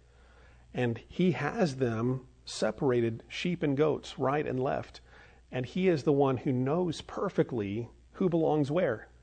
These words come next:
because he's the all-knowing judge. And he gives to each one as they deserve. We also see in John five where the Father has entrusted judgment to the Son. So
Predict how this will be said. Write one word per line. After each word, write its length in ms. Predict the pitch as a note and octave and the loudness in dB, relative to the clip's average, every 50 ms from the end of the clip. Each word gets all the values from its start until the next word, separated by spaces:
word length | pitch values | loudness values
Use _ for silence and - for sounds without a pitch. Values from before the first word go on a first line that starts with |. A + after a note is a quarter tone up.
| - - - | -20 -12 -10
because 320 | C3+ - - D3+ D3 - | -6 0 0 0 0 2
he's 180 | - E3 D3+ C3 | 0 0 0 2
the 140 | C#3+ C3+ C3 | 2 2 4
all-knowing 500 | B2 C3 C3 C3 C#3 C#3 C3+ B2+ A#2+ A#2 | 4 4 4 4 2 2 2 0 -2 -2
judge. 460 | A#2 B2+ - - - - - - - - - - - - - - - - - - - - - - - - - - - - - - - | -4 -4 -6 -8 -10 -12 -14 -18 -18 -20 -20 -20 -20 -20 -20 -20 -20 -20 -20 -20 -20 -20 -20 -20 -20 -20 -20 -20 -20 -20 -20 -4 -2
And 100 | C3 C3 | 2 2
he 120 | D3+ D#3 C#3+ | 4 2 2
gives 440 | B2+ C3+ D#3+ F#3 G3 E3+ C#3 - - | 2 2 4 4 4 2 2 0 -4
to 120 | - - | -4 -2
each 340 | - D3 D3 D3+ C#3 - - | 0 0 0 0 -2 -2 0
one 380 | D3+ D3+ D#3+ D3 B2 A2+ A2 - | 2 4 4 4 2 2 0 0
as 380 | - B2+ B2+ C3+ C#3 C3+ A#2+ | 0 2 2 4 4 2 2
they 340 | C3 A#2+ A2+ A2 G#2+ G#2+ A2 - - | 2 2 4 4 2 0 -2 -6 -4
deserve. 640 | A2+ A#2 A2+ A2+ C3 D#3+ D#3+ A#2 G#2+ - - - - - - - - - - - - - - | -2 -2 0 0 0 0 0 -2 -4 -6 -10 -18 -20 -20 -20 -20 -20 -20 -20 -20 -20 -2 4
We 80 | C#3+ C#3 | 8 8
also 260 | D3+ E3 - - E3+ | 8 8 8 6 4
see 220 | D3+ - - E3 | 2 4 4 4
in 160 | D3+ C#3+ C#3 B2+ | 6 6 6 6
John 280 | B2 C3+ B2 A#2+ A#2 | 4 4 4 4 2
five 560 | G#2 - C#3+ C#3 D#3 C#3+ B2 G#2 G#2 - - - - - - - - - - - | 0 0 0 2 2 2 0 -2 -4 -6 -12 -20 -20 -20 -20 -20 -20 -20 -6 0
where 320 | - C3+ C3 A#2+ A#2+ A#2+ D#3+ - - - - - | 2 4 4 4 4 2 -2 -8 -16 -20 -10 -2
the 100 | - A#2+ | -2 -2
Father 640 | - - - C3+ C#3 D#3 D#3 D3 A#2+ A#2 A2+ A2+ - | 4 6 8 8 10 8 8 6 6 4 2 0 -2
has 320 | - - D3+ C#3 C#3 C3+ C3+ | 2 6 6 8 8 6 4
entrusted 960 | - C3 B2 - - - - - F3+ E3+ - - - C#3+ B2 A2+ A2+ A2 A2 - - - | 0 -2 -2 -2 -2 -2 0 0 0 0 -2 -2 0 2 2 2 2 -2 -4 -10 -8 -8
judgment 560 | B2+ B2 C3+ C#3+ E3 C#3+ B2 C3+ B2 A2+ A2 - | -2 2 4 6 6 4 2 0 -2 -2 -2 -4
to 100 | - B2 | -4 -4
the 100 | G#2+ G#2 | -2 -4
Son. 320 | - - A#2+ G2 - - - - - - - - - - - - - - - - - - - - - - - - - - - - - - - | -4 -4 -4 -4 -6 -10 -16 -20 -20 -20 -20 -20 -20 -20 -20 -20 -20 -20 -20 -20 -20 -20 -20 -20 -20 -20 -20 -20 -20 -20 -20 -20 -20 -20 -20
So 420 | - - - D3+ D3 C3 A#2+ B2 | -2 4 6 6 6 6 4 2